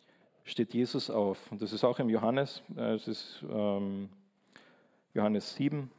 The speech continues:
siebenunddreißig bis neununddreißig. Da sagt Jesus jetzt Folgendes. Am letzten Tag,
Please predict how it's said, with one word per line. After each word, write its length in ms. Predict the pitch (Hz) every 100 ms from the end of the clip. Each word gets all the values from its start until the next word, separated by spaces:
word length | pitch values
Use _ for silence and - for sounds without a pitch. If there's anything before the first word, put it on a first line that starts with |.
| - -
siebenunddreißig 800 | - - 127 120 110 104 110 107
bis 160 | - -
neununddreißig. 680 | 101 104 101 95 98 - - - _ _ _ _ _ - - _ _ _ _ -
Da 80 | 101
sagt 220 | 120 113
Jesus 240 | 113 117
jetzt 140 | 117 -
Folgendes. 560 | 143 123 95 90 - _ _ _ _ -
Am 100 | 101
letzten 440 | 127 156 - 160
Tag, 340 | - 107 131